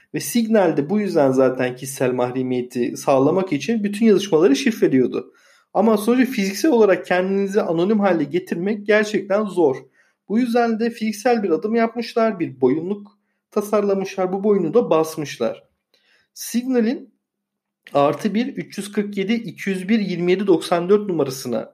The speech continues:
mesaj atarak ve adresinizi vererek ellişerli paketler halinde hem kendiniz edinmeniz hem dağıtmanız için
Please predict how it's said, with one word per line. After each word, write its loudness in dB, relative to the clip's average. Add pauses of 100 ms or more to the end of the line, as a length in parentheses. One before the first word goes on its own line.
mesaj -2
atarak 0
ve 6
adresinizi 0
vererek 2 (280)
ellişerli 0
paketler 0
halinde 2
hem -2
kendiniz 0
edinmeniz 0
hem 2
dağıtmanız 0
için -12